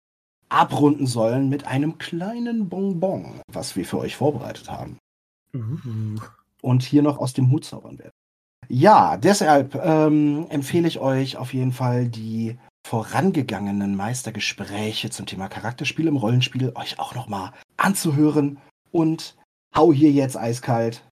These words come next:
Speaker 1: die nächste Frage raus. Ich zünd den Knaller. Ja, und zwar, ihr Lieben, gerade, also Charakterspiel im Rollenspiel. Wir haben in den vergangenen Folgen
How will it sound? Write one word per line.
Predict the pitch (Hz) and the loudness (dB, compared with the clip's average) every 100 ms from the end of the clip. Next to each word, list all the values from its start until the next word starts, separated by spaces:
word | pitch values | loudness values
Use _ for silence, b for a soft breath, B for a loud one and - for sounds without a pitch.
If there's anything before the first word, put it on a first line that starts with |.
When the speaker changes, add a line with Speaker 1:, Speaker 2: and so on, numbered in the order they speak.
| _ - | _ -8
Speaker 1:
die | 113 110 117 | -6 -6 -6
nächste | 107 113 113 | -8 -6 -8
Frage | - 110 117 113 | -8 -2 -2 -2
raus. | 92 - | -6 -6
Ich | 120 - | -8 0
zünd | 185 160 | 2 2
den | 127 | 0
Knaller. | - 120 107 - B B B B B | 0 -4 -4 -10 B B B B B
Ja, | 143 214 110 | 6 6 6
und | 214 240 | 6 4
zwar, | - 247 175 | 6 6 8
ihr | 143 | 8
Lieben, | 127 120 | 6 4
gerade, | 113 185 160 117 147 | 4 6 6 4 -4
also | 117 - - | -8 -10 -4
Charakterspiel | 196 254 247 247 - 208 220 220 | 0 0 2 -2 0 0 0 2
im | 220 240 | 6 6
Rollenspiel. | 175 156 160 143 - 120 113 | 8 8 6 4 0 -2 -2
Wir | 123 | -2
haben | 139 170 | 0 0
in | 147 | -2
den | 143 | -4
vergangenen | 143 135 143 139 | -4 -2 0 0
Folgen | 131 151 147 143 | 0 -2 -2 -4